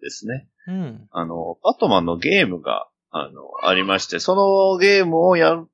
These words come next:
Speaker 1: ているうちに、まあ、興味が出てきて、まあ、他の、その、本格的にコミックも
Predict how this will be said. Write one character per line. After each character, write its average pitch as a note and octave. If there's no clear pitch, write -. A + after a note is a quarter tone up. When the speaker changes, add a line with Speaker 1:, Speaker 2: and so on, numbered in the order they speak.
Speaker 1:
て E3
い E3
る E3
う E3
ち E3+
に、 F#3+
ま C3
あ、 E2
興 G#2+
味 E2
が D2+
出 -
て E2
き -
て、 D2+
ま D3
あ、 -
他 A#2
の、 F2
そ F#2
の、 E2+
本 B2
格 B2
的 C3
に C3+
コ C#3
ミ A#2+
ッ -
ク E3+
も G#2